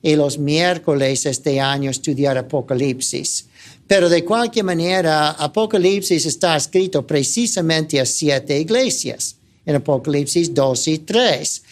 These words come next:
Así que nombra las iglesias. Pero esto no sabemos, así que es posible que como tercera de Juan está escrito una persona y su familia,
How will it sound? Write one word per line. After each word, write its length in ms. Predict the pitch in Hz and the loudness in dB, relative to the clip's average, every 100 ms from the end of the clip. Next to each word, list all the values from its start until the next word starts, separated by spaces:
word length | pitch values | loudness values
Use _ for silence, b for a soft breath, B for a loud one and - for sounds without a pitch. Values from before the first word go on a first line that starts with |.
| B B B | B B B
Así 240 | 175 208 | 0 0
que 160 | 185 160 | 2 4
nombra 560 | 156 196 247 220 175 | 4 4 2 2 2
las 260 | 165 165 - | 2 0 0
iglesias. 840 | 160 165 180 160 - 135 - - - b b b | 0 4 4 2 -4 -8 -8 -10 -10 b b b
Pero 320 | 196 190 175 | 2 4 4
esto 480 | 190 247 254 269 254 | 4 2 0 2 2
no 200 | 208 208 | 2 0
sabemos, 800 | 196 202 190 202 208 156 143 165 | 0 0 0 2 0 0 -2 -2
así 220 | 208 - | -2 -2
que 120 | - 262 | 2 0
es 80 | |
posible 760 | 262 262 247 - 240 185 156 185 | 2 0 0 0 0 2 2 2
que 160 | 185 170 | 0 -2
como 240 | 208 185 | -2 -2
tercera 440 | 202 175 - 214 208 | 0 0 0 0 0
de 120 | 165 | -2
Juan 320 | - 135 147 | -2 -4 -2
está 240 | 170 233 | -2 -2
escrito 400 | 233 - 170 151 | -2 0 0 0
una 140 | 175 180 | -2 -2
persona 600 | 202 214 - 208 160 156 | -4 -6 -2 0 0 0
y 60 | |
su 160 | 165 190 | -2 -2
familia, 840 | - 247 320 320 165 135 147 226 | 0 2 2 2 2 0 0 -2